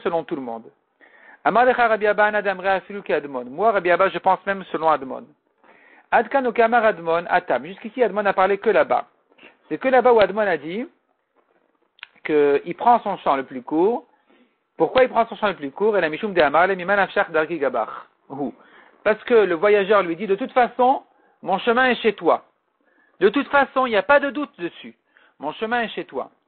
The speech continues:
Aval Hacha, Mika le Memarachi. Mais ici, dans le cas du Safek, avec les fils du Yavam qui viennent se partager les biens du Yavam, est-ce qu'il y a quelqu'un qui est certain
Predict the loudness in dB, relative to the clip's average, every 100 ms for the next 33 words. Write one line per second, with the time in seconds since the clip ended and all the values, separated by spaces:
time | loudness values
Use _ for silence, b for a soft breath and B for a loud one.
0 | _ _ _ -6 0 0 2 0 2 2
1 | 2 -2 _ _ _ _ _ _ -14 -6
2 | 0 0 0 0 2 2 0 -14 -14 b
3 | b -6 -4 -2 0 0 2 0 0 0
4 | -2 2 2 2 0 -10 b b -4 -4
5 | -4 -4 -6 -12 0 0 4 4 4 2
6 | -6 -10 -8 -8 -6 -6 -6 -6 -8 -8
7 | -8 -4 -2 2 2 0 _ b b _
8 | -8 -4 -2 0 -2 0 2 4 2 -4
9 | _ _ _ -10 -8 -4 -6 -4 0 2
10 | 2 0